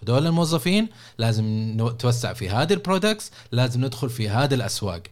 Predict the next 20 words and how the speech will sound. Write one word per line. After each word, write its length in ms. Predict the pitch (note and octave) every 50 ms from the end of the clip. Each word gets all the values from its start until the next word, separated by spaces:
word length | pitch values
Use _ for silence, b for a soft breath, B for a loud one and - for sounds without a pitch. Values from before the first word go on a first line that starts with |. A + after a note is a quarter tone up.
| - - - - - C#3+
Which 60 | A#2+
they 220 | A#2+ D3+ E3+ E3
did 120 | F3 F3+ F3 G#3
not 140 | A#3 A#3
support. 360 | - - - - G3+ F3 A2+ A#2
They 200 | - G#2+ A#2 B2+
did 120 | D3 D3+
not، 260 | E3 E3+ D#3 - - C3+ C3 A#2+ - -
يعني 260 | D#2+ G#2 A2+ A#2 A#2+
ما 120 | D3+ E3+
كانوا 260 | E3 - D#3+ D3+ C3+
حابين، 340 | A#2+ B2+ A#2 A2+ C#3 C#3+ C#3 B B B B B B - -
آه، 200 | A2+ A#2 A#2 A2+
إنه 260 | A#2 B2 A#2 A#2 A#2+
يستثمروا 520 | A#2 A#2+ - A3 A#3 - - C#3 A#2+ G#2
في، 720 | - - A#2+ G#2+ G#2 G#2 G#2 G#2 G#2 G2+ F#2+ D2+ E2+ F2+
في، 480 | C2+ - - - G2 G2 F#2+ F#2 F#2 F#2
في 180 | - - G#2 G2+
هذا 180 | A2 G#2+ F#2+
الشيء. 320 | F#2 - - - - G2